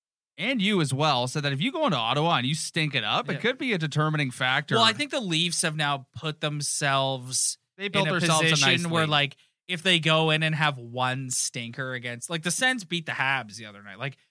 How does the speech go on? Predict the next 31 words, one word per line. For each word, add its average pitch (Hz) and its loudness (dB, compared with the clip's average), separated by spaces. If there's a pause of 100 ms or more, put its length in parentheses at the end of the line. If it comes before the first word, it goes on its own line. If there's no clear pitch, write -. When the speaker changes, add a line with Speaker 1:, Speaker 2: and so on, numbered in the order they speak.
(220)
Speaker 2:
if 147 -20
they 202 0
go 196 0
in 180 4
Speaker 1:
That 160 4
Speaker 2:
and 165 2
Speaker 1:
was 160 0
Speaker 2:
have, 147 -10
Speaker 1:
goat. 123 2
Speaker 2:
yeah, 160 6
if - -10
they 190 2
go 208 -4
in 214 -4
and 202 -4
have 180 0
one 175 2
stinker 151 -2
against 135 -6
the - -14
Sens, 135 -4
it's 131 -6
not 120 -6
the 139 -6
end 120 -8
of 120 -10
the 120 -14
world. 101 -12
Speaker 1:
That 127 -2
was 123 -2
awesome. 95 -12